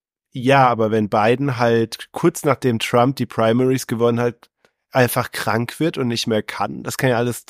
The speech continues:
also ich, ich glaub hier nicht an, es, es kann jetzt Strategie, Taktik sein, ne, den Trump jetzt erstmal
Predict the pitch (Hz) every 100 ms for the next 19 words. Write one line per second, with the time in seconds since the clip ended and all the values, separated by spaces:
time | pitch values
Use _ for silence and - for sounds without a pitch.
0 | - 135 135 143 139 - _ - - 139
1 | 135 120 - 135 131 123 127 135 - 123
2 | 120 117 120 113 _ _ _ _ _ -
3 | _ _ _ _ _ _ - - - -
4 | 131 127 127 - - 127 - 110 143 165
5 | 156 - 190 156 - 98 95 90 87 104
6 | 117 135 - - 107 104 - 120 120 123
7 | 131 127 - 117 110 123 165